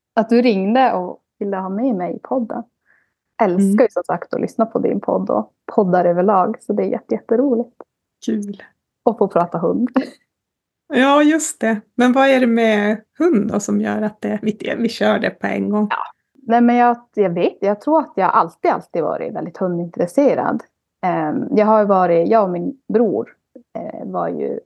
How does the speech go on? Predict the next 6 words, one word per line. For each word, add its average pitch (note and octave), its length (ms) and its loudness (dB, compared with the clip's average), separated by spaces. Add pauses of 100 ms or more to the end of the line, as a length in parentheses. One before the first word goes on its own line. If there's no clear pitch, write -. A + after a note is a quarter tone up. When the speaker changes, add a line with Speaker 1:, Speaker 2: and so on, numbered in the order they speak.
(240)
Speaker 1:
pälsdjursallergiker F#3+ 1300 -4 (280)
när - 120 -8
vi - 80 -6
var F#3 100 -6
små. - 480 0 (1120)
Så F#3+ 640 4